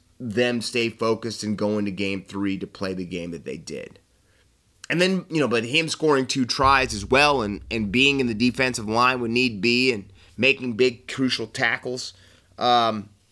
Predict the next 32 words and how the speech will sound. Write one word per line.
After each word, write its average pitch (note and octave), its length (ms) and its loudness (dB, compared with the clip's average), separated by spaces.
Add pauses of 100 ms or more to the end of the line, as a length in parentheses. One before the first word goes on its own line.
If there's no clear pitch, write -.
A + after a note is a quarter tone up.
(1040)
I E3 100 4
was G#3 180 2
so E3+ 160 2
happy A2 280 -2
for G2+ 140 -8
Ben F#2 200 -4
Hunt. E2+ 260 -10 (140)
I C3 100 2
really, B2+ 600 4 (380)
I B2 40 2
really, B2+ 380 8
really G#2+ 220 4
was. F2+ 520 -4 (120)
Uh, F2+ 420 -4 (300)
I A#2+ 100 0
don't C#3 100 4
know C#3 120 6
how C#3+ 100 0
much B2+ 200 0
damage B2+ 360 2
he A#2+ 80 0
did A#2 260 2
to C3 80 0
his G#2+ 140 2
body G#2+ 440 2
and G2+ 140 -6
how G2 160 -2
much A#2 180 -4
that A2+ 220 -4
might A2 260 -4
cost A2+ 380 -4
him A#2 300 -4